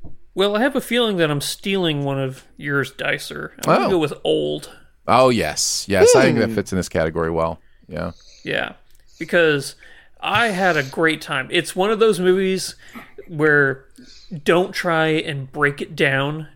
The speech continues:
Speaker 1: Don't try and break down the rules because
Speaker 2: Right.
Speaker 1: you're, you're, it's, it's gonna fall apart. But if you just stick with, like, a,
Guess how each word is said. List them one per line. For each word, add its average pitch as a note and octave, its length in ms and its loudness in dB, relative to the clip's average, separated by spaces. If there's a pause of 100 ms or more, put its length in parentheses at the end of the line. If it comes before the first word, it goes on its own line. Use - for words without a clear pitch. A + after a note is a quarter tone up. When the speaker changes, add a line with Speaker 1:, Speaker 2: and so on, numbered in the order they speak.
(220)
Speaker 1:
Don't F3+ 180 -2
try F3 200 -2
and D3+ 120 -2
break D#3 220 0
down D3 220 2
the C3 80 -6
rules C#3 480 -4
because C#3+ 340 -6
Speaker 2:
Right. F2+ 240 2 (260)
Speaker 1:
you're, E3 320 0
you're, D#3 260 2
it's, D3+ 340 -2
it's E3 180 -2
gonna E3 180 0
fall D3+ 260 0
apart. E3+ 440 -2
But D#3 140 2
if D3 120 -6
you E3 140 -6
just D#3 280 -4
stick G3 300 0
with, F3+ 140 -2
like, E3+ 200 0
a, C#3+ 160 0